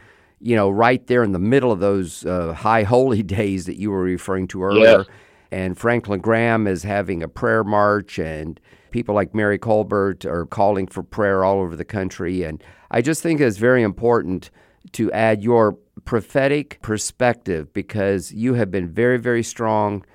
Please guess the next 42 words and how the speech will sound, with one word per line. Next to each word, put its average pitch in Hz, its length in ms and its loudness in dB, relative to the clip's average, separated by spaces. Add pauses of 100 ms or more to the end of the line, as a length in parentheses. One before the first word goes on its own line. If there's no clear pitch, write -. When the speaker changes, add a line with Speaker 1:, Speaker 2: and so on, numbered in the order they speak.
(340)
Speaker 1:
I 98 120 -4
know 107 140 2
you've 110 280 0
taken 107 280 -4
a 98 60 -4
lot 101 240 2
of - 80 -8
criticism. 107 960 -2 (380)
You 104 100 -4
know, 92 160 -2
there 92 120 -2
are 92 60 -2
people 104 540 0
who 92 440 -4
criticize 113 560 2
you 113 120 0
'cause 95 220 -6
you 107 60 -2
don't 107 160 0
have 113 140 -2
the 87 100 -4
biggest 101 500 -4
ministry, 107 600 -2
but 82 300 -6
you 120 80 -4
know 127 120 -2
what? 123 360 -4 (340)
You're 160 180 -2
like, 110 440 0 (680)
I 135 100 -2
don't 147 100 0
know 104 160 2
what, 127 220 -4 (360)
what 135 160 -2
you're 110 160 -2
like. 110 300 0
You're, 87 220 -4 (280)
you're, 90 220 -12 (160)
you're 98 200 -4
like 107 260 -2
a, 104 140 -4 (1000)
a, - 100 -14